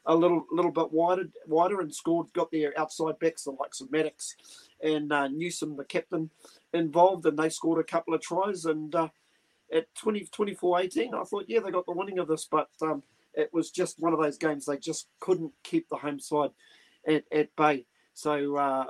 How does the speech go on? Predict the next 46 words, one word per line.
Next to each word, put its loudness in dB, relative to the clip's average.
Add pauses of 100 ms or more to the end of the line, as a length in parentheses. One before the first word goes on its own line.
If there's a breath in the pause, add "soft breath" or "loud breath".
listen, -4
it 0
was -4
a -20
great, 4
great 0
result -4 (100)
for -6
the, -8
uh, -4 (500)
for 0
the 0
hometown -2
fans. -2
They -2
had -4
a -6
really, 0
really -2
good -2
crowd -4
there, -6
and, -14
uh, -4 (460)
full 2
credit 2
to -16
them. -4
And 2
after 2
that 2
win, -2 (280)
it -4
actually -2
keeps -2
the, 2
uh, -2
Western -4
Force 0
in -2 (460)
with 2
an 2
outside 2
chance -4
of, 2
uh, 0